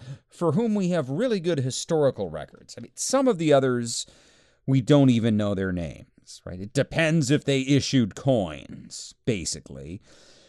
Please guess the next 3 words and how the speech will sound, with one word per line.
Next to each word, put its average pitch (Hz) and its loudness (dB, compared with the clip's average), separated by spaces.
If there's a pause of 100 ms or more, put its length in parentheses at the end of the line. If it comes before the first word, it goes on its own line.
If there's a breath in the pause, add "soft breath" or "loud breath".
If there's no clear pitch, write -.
(140 soft breath)
And 127 0 (440)
Ezana's 208 2
coins 113 -2